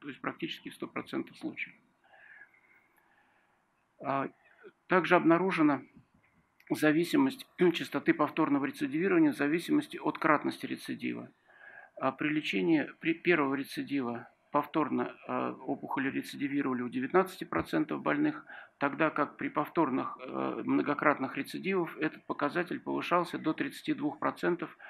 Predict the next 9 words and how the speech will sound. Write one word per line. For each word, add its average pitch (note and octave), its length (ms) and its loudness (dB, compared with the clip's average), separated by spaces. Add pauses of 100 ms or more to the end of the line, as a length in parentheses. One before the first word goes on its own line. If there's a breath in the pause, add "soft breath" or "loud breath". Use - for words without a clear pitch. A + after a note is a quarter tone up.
(360 loud breath)
э, C3 140 -6
что D3 200 -6
также C3 300 0
статистически - 640 0
достоверно D#3 600 4
и - 160 0
показывает D3+ 640 2
важность C#3+ 480 2
выбора D3+ 480 2